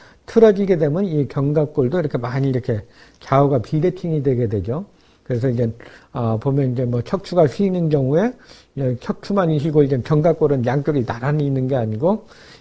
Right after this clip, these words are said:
이 척추가 휜다. 이렇게 휘면은 한쪽은 올라가고, 이게 좀 이렇게 균형이 깨지게 됩니다. 이렇게. 한쪽 올라 내려가게 되고, 또 이제 이것이 앞뒤로도, 그러니까 그 위아래,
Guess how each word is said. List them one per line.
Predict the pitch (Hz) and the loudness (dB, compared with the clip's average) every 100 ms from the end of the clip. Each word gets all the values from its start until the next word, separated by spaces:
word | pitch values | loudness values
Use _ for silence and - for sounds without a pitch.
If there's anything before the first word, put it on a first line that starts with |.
| - | -6
이 | 139 | -6
척추가 | - 196 - 190 147 | -4 -8 -2 2 2
휜다. | - 202 151 104 147 | 2 0 0 0 -2
이렇게 | 156 151 | -4 0
휘면은 | 151 - 202 180 165 180 | 0 0 0 0 -2 -2
한쪽은 | 185 190 196 165 165 214 - - - | -2 -4 -2 0 0 -2 -6 -16 -2
올라가고, | 143 160 156 143 113 101 - _ - - | 2 6 4 4 0 -4 -6 _ -20 -8
이게 | 156 170 | -2 0
좀 | 160 143 - | 0 -4 -4
이렇게 | 156 147 131 - | -6 -4 -4 -6
균형이 | - 165 180 165 139 | -4 0 0 0 -2
깨지게 | 208 214 202 190 | -2 -2 0 0
됩니다. | 165 120 | 0 -2
이렇게. | 110 110 - 98 - _ _ _ | -6 -8 -10 -14 -16 _ _ _
한쪽 | - 175 180 165 | -6 -4 0 2
올라 | 143 135 | 2 2
내려가게 | 127 139 139 120 110 | 4 4 2 2 0
되고, | 101 101 196 226 - _ _ _ | -2 -2 -2 -4 -14 _ _ _
또 | 170 | -4
이제 | 160 160 | 0 0
이것이 | 156 156 156 202 - - _ _ | 2 0 0 -4 -6 -20 _ _
앞뒤로도, | 123 139 - - 175 131 110 95 - _ | -2 -2 -2 -4 0 0 0 -6 -12 _
그러니까 | 160 175 160 - - _ - | -4 -2 -2 -8 -20 _ -4
그 | 127 | 0
위아래, | 147 196 202 143 160 170 | 4 6 6 6 6 6